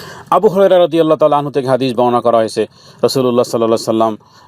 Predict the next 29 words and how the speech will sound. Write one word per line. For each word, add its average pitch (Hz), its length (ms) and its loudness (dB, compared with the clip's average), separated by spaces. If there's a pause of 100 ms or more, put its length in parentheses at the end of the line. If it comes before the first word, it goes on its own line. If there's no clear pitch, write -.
(580)
আহ, 117 140 2
আল্লাহ 151 160 2
তাআলা 139 200 0
বলেন, 120 220 0
"ইন্না 123 360 0
আসহাবা 139 480 0
হাযিস 127 320 -2
সুওয়ারি 180 360 4
ইউআযিবুনা 165 600 0
ইয়াওমাল 160 300 2
কিয়ামা", 113 400 -2 (760)
যে 117 100 2
ওই 220 160 4
লোকের 208 280 0
চেয়ে 175 120 -4
বড় 147 200 0
জালেম 135 280 0
আর 127 120 -2
কে 123 180 -4
যে 110 100 0
আমার 131 240 2
সৃষ্টি - 380 -4
মতো 117 180 2
সৃষ্টি - 340 -4
করার 113 200 2
মতো 110 200 -4
ইচ্ছা 110 240 -4
করে। 110 120 2
এটি 113 180 -4